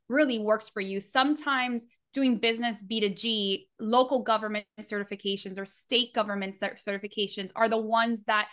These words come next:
they value more than these national ones, right? So you gotta really do a little bit of the research on what your target audience is looking at, um, before you jump into the B two B space, and then look at,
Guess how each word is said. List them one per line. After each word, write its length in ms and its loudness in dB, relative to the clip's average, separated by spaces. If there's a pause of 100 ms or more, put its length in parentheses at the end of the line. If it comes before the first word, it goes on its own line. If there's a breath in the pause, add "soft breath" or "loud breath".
(260 loud breath)
they 200 4
value 340 2
more 400 -2
than 160 0
these 180 -4
national 520 -2
ones, 280 -8
right? 240 4 (260 loud breath)
So 120 -4
you 140 4
gotta 260 4
really 200 2
do 120 2
a 80 4
little 140 0
bit 100 -4
of 100 -2
the 120 -2
research 480 -4
on 260 0
what 260 2
your 120 -2
target 400 0
audience 480 2
is 120 -6
looking 280 -2
at, 220 2 (340 loud breath)
um, 340 4
before 400 2
you 180 4
jump 240 0
into 200 -4
the 80 -4
B 160 -2
two 60 -4
B 160 -2
space, 580 -2
and 180 0
then 220 4
look 280 2
at, 280 2